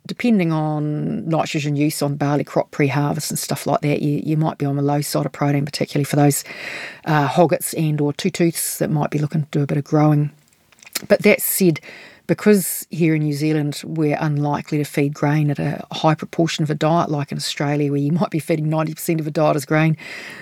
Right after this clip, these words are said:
we tend to be a bit more cautious here in New Zealand, and, and hopefully we still have some green picker forage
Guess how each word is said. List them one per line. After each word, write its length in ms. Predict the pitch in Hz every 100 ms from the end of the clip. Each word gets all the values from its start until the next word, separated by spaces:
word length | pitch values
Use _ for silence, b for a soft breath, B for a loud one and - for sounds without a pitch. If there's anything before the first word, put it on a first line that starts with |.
| B
we 120 | 180
tend 160 | 170 156
to 60 |
be 140 | 147 165
a 40 |
bit 160 | - -
more 140 | 190
cautious 440 | - 277 285 277 254
here 160 | 226
in 60 | 220
New 100 | 208
Zealand, 400 | 190 208 190 165
and, 180 | 160 165
and 180 | 165 151
hopefully 400 | 170 - 156 143
we 80 | 147
still 240 | - 147
have 140 | 147
some 180 | - 147
green 260 | 135 147 143
picker 200 | 147 135
forage 520 | - 147 147 143